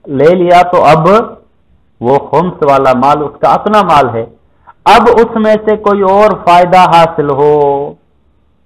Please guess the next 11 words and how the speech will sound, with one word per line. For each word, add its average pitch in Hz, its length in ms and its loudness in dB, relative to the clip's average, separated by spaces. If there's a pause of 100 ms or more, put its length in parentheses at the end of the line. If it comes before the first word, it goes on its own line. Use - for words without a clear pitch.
(160)
तो 127 120 -4
वो 120 200 -2
भी 135 500 -8
उसका 127 800 -4 (400)
अपना 151 480 -2 (100)
है, 185 440 0 (180)
उसमें 139 720 -6 (160)
इस्तेमाल 123 640 -2
में 120 240 -6
कोई 123 360 -4
हर्ज 117 680 -6